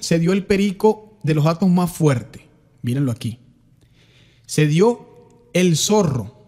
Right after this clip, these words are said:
Mírenlo aquí. Se dio el trece mono. Mírenlo aquí. ¿Verdad? De los datos de la lista como tal, se dio el trece,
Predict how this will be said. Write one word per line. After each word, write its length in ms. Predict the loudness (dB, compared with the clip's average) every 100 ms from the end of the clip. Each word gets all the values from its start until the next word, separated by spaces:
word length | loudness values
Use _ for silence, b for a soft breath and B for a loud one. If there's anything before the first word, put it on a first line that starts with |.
| _ _ _ _ -2
Mírenlo 420 | 0 2 0 -2
aquí. 300 | -2 -6 -6 -16 _ _ _ _ _ B B B B B
Se 240 | -4 -2 0
dio 480 | 2 0 -2 -14 -4
el 280 | -2 -2 -2
trece 400 | 0 0 0 2
mono. 420 | 2 0 -4 -14 _ _ _ _ _ -6
Mírenlo 360 | -4 -2 -4
aquí. 340 | -6 -14 -20 _ _ _ _ _
¿Verdad? 360 | -12 -10 -10 -14 _ _ _ _ b b b b b b b b _ _ _ -2
De 480 | 0 2 2 -2 0
los 300 | 0 0 0
datos 380 | -2 0 0 2
de 100 | 0
la 100 | 2
lista 520 | 0 0 -2 -12 -12 -20 _ _ -6
como 280 | -4 -2 -2
tal, 460 | -2 -2 -6 -14 _ _ _ _ _ _ _
se 240 | -4 -2
dio 320 | 0 0 0 -8 -2
el 400 | 0 2 -2 -2
trece, 580 | 2 2 0 -8 -10